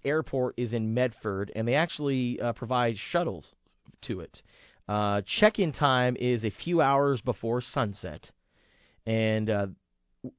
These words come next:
here's on the, on their website, it says, "We will have an hour orientation in which we will walk the land, get you situated, review the meal plan, run through the day-to-day,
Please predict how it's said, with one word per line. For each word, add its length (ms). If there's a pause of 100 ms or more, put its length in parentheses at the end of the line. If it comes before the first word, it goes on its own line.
(220)
here's 300
on 140
the, 160
on 100
their 80
website, 320
it 60
says, 260
"We 160
will 160
have 440 (500)
an 160
hour 440
orientation 760
in 140
which 200
we 100
will 140
walk 300
the 100
land, 460 (340)
get 220
you 60
situated, 560
review 420
the 100
meal 240
plan, 360
run 200
through 220
the 100
day-to-day, 680